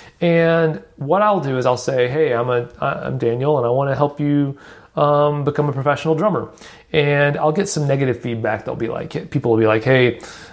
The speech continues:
uh, uh, never heard of you. Who, you know, who are you?" And I'll say, "Well, you know, you may not have heard of me, but here's some people I've worked with. If that helps at all, you probably still haven't heard any of those people." Um, and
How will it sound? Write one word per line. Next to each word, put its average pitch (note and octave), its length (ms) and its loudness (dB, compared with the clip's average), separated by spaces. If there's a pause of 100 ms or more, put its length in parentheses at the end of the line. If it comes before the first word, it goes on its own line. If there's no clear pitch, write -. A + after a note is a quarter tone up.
(140)
uh, - 460 -8 (300)
uh, A#2+ 380 0 (100)
never D#3+ 600 2
heard E3 240 4
of A#2 100 0
you. G#2+ 500 -6 (200)
Who, D3+ 240 0
you C#3+ 120 -2
know, G#2+ 300 -2 (360)
who E3 160 2
are D#3 80 4
you?" C#3+ 560 2
And C#3+ 120 -2
I'll C#3 220 2
say, E3 160 0
"Well, G3+ 420 2
you D3 120 -2
know, C#3 80 -2
you C#3 100 -2
may D#3 140 4
not D#3 80 4
have D3 100 4
heard A#2+ 160 2
of A#2 80 -2
me, A#2+ 140 -4
but B2 160 -4
here's B2 180 -4
some A#2+ 80 -10
people A#2 220 -4
I've A2 100 -6
worked E3+ 320 0
with. D#3 120 2
If D3 60 -4
that A#2+ 140 -4
helps D3 240 0
at C#3+ 80 0
all, C3 140 4
you B2+ 60 -4
probably D3 280 0
still F3 160 0
haven't C3 160 2
heard A#2+ 140 0
any A#2 140 0
of A2 60 2
those D3 220 2
people." C3+ 460 -4 (440)
Um, C#3 640 2
and C#3+ 600 0